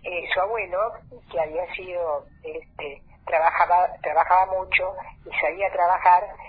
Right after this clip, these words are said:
pero al mismo tiempo tomaba mucho y era, cuando estaba,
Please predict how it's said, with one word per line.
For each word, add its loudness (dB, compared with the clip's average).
pero -2
al -4
mismo -2
tiempo -6
tomaba 2
mucho -2
y -12
era, 0
cuando -4
estaba, 0